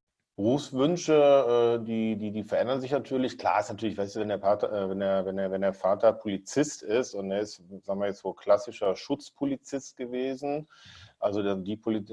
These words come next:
der, der Polizist, dem du auch so normal auf der Straße begegnest und das, das fand ich schon gut. Ja, das, das hat mich immer inspiriert. Aber vorher noch, ähm,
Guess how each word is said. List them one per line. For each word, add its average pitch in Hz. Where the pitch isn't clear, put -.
der, 101
der 110
Polizist, 113
dem 110
du 110
auch 104
so 104
normal 98
auf 98
der 101
Straße 104
begegnest 107
und 98
das, 95
das -
fand 92
ich 98
schon 90
gut. 87
Ja, 95
das, 90
das -
hat -
mich 101
immer 101
inspiriert. 101
Aber 98
vorher 139
noch, 113
ähm, 113